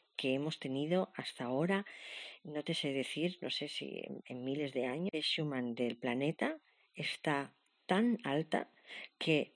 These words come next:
todo lo que hagamos ahora, en las próximas horas, puede afectar a nuestro planeta Tierra. Por lo cual, ellos nos están explicando que en el día de hoy, sábado, día dieciocho, y mañana, día diecinueve, domingo,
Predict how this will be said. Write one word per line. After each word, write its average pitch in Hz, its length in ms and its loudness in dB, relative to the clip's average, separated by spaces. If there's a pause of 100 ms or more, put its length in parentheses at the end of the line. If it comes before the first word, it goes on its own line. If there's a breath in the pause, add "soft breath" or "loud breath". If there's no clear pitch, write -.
(120)
todo 180 220 4
lo 202 100 6
que 160 160 4
hagamos 135 400 2
ahora, 147 340 4
en 143 160 2
las 127 120 0
próximas - 480 -4
horas, 185 300 0
puede 156 280 2
afectar 143 460 0
a 139 60 -2
nuestro 131 280 -2
planeta 120 380 -4
Tierra. 113 340 -4
Por 135 220 -2
lo 135 100 2
cual, 180 380 4 (840 loud breath)
ellos 170 500 2
nos 135 160 -2
están 131 260 -2
explicando 180 760 0 (420 loud breath)
que 135 300 -2
en 135 160 -2
el 123 120 -4
día 175 200 4
de 196 240 4
hoy, 139 260 0
sábado, 120 600 -2 (420 loud breath)
día 143 280 -4
dieciocho, 135 720 -4
y 147 100 -8
mañana, 123 640 -2 (100)
día 127 220 -2
diecinueve, 131 520 -2
domingo, 151 540 0